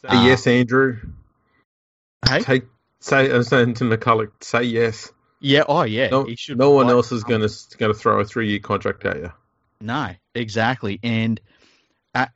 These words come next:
Speaker 2: you know, and then the, uh, i-, it's a weird one. It's a really weird one.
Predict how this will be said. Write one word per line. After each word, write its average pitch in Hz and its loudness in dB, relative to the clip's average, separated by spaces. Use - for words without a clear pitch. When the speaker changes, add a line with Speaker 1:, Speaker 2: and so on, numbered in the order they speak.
Speaker 2:
you 131 -6
know, 120 -4
and 117 -6
then 120 -4
the, 107 -4
uh, 104 0
i-, - 0
it's 123 -4
a 131 2
weird 120 -4
one. 95 -8
It's 107 -8
a 117 -2
really 120 2
weird 113 -2
one. 104 -4